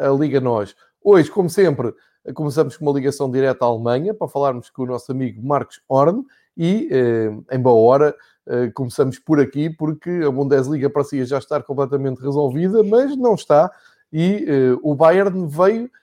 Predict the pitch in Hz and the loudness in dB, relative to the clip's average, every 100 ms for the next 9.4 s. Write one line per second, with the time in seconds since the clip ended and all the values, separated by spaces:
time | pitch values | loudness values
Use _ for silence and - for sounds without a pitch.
0 | _ - 165 175 156 160 170 196 208 160 | _ -6 -4 -2 -2 2 0 0 -6 -4
1 | 156 139 165 156 139 143 135 170 147 - | -2 -2 0 0 -2 -6 -8 -10 -12 -8
2 | 127 131 135 139 127 135 120 - 147 190 | -6 -6 -4 -6 0 0 -2 -4 -2 -2
3 | 262 - _ _ - 131 139 143 123 - | -2 -12 _ _ -6 -2 2 2 0 -2
4 | 131 123 110 139 135 - 151 175 240 - | -4 -2 -2 -2 -2 -2 0 0 0 -6
5 | _ _ 143 165 208 240 - - 170 160 | _ _ -2 2 2 0 -6 -4 0 2
6 | 160 156 147 151 151 151 160 151 165 165 | 0 -2 -4 -6 -4 -2 -2 0 -4 -2
7 | 165 156 175 160 160 160 156 156 160 156 | -6 -6 -6 0 4 4 2 -2 -2 -2
8 | 160 151 156 185 175 185 165 - - 202 | 2 0 2 0 0 0 -2 -2 2 4
9 | 190 185 180 214 | 4 2 2 0